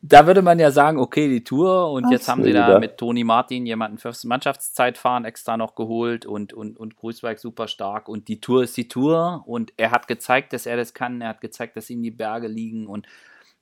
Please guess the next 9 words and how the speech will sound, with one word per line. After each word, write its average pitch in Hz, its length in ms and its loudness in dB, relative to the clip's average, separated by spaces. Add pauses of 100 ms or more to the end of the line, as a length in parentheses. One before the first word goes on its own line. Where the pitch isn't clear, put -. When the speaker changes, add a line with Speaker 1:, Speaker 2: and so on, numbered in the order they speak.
(100)
Speaker 1:
alles, 139 420 -4
aber 135 480 2 (440)
jetzt 117 260 -2
gucken 151 260 -8
wir 127 140 0
uns 120 140 -6
die 110 120 -6
Giro-Strecke 113 640 -2
an 104 260 -6